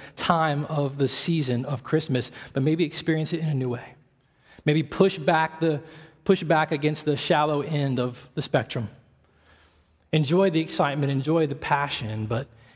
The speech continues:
experience the depth of what the season is really meant to cause and boil up and excite in our souls. That's my hope. That's our prayer as we go through the next four weeks, 'cause not only does this week mark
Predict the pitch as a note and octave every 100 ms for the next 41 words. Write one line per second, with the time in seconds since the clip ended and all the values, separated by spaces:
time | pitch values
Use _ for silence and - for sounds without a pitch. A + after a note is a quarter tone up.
0 | - A#2+ - E3+ E3+ D#3 D3+ - B2+ A#2
1 | C#3+ C3+ - C#3+ A#2 A#2+ C3+ B2+ C3+ -
2 | C3+ B2 B2 A#2 A2 C3+ C3 B2 B2 C#3+
3 | - - A#2 A2+ _ _ _ _ - -
4 | C3 A#2 A2 A2+ - C#3 A2+ A2+ - -
5 | B2+ A#2 C3+ C3 B2+ - C3+ A#2 A2+ -
6 | - C#3 A#2 A2 - A#2+ - - D#3+ B2
7 | B2 - C#3 A#2+ A#2+ A#2 - A#2+ G#2+ -
8 | C#3+ - D3+ B2+ A2+ - C3+ - - _
9 | - - - - D#3 E3 D3+ - E3 D#3
10 | C#3 B2+ C#3+ C3 C#3 C3+ - D3+ C3 D3
11 | A#2 - C#3 C#3 E3+ F#3+ D#3+ B2+ D3 F#3+
12 | D#3+ F#3+ D#3+ D3 D#3+ D#3 D#3